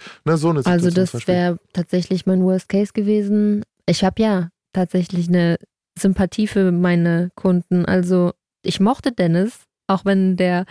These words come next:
Speaker 2: nicht wollte, dass ich nett zu ihm
Speaker 1: Mhm,
Speaker 2: bin.
Speaker 1: mhm.
Speaker 2: Ich war nur gut, wenn ich wirklich fies war. Also
Speaker 1: Mhm.
Speaker 2: meine Fiesheit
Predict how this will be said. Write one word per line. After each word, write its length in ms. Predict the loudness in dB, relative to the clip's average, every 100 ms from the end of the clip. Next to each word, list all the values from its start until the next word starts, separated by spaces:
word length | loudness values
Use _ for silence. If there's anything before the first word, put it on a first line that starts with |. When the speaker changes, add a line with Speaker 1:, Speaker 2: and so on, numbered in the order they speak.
| -12 -6
Speaker 2:
nicht 320 | 0 0 0 0
wollte, 220 | 0 -2
dass 160 | -4
ich 160 | -6 -10 -20 _ _ _
nett 280 | -2 0 -2
zu 160 | -8 -2
ihm 160 | 0
Speaker 1:
Mhm, 40 | 2
Speaker 2:
bin. 360 | 2 2 0 -4
Speaker 1:
mhm. 220 | -4 -4 -6 -6
Speaker 2:
Ich 160 | -4
war 140 | 0 2
nur 440 | 2 2 0 -4 -8
gut, 260 | -4 -2 -2
wenn 140 | -2
ich 160 | -2 -4
wirklich 340 | -4 -4 -6
fies 360 | -8 -10 -8 -4
war. 260 | -2 -2
Also 340 | -2 0 0 -2 -6 -20 -6
Speaker 1:
Mhm. 80 | -2
Speaker 2:
meine 380 | 0 2 0 -2
Fiesheit 720 | -4 -8 -6 -2 -2 -2